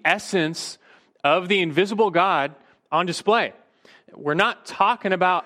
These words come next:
outer looks, but inner quality. So when it says Jesus is the image of the invisible God, it, it's not talking about his physical form, as if God secretly has a, a human body or a human form.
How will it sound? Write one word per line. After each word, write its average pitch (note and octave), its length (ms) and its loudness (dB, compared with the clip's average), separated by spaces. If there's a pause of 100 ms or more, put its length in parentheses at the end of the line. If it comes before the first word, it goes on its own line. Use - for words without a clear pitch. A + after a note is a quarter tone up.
(120)
outer G3 420 2
looks, - 680 -2 (580)
but E3 180 2
inner E3 220 0
quality. D#3 520 -2 (1080)
So G#3+ 100 0
when G3+ 100 4
it F3 80 -6
says G3 240 0
Jesus F#3 440 0
is D#3 160 -2
the D#3 220 -2
image E3 360 -2
of C#3+ 140 0
the C3+ 100 -2
invisible B2 440 -4
God, A#2 340 -2
it, A2+ 100 -8 (180)
it's - 200 -14
not C#3 340 -6
talking E3 380 -2
about C#3+ 220 0
his C#3+ 260 -4
physical D#3+ 640 -2
form, C3 460 -2 (440)
as D3 140 -2
if C3+ 100 -12
God D3+ 280 0
secretly C#3+ 760 -6
has A#2+ 420 -4
a, A2 200 -4
a - 40 -10
human C3+ 380 -8
body G#2+ 340 -4
or F#2+ 100 -12
a G2 80 -16
human C3+ 340 -8
form. A2 380 -6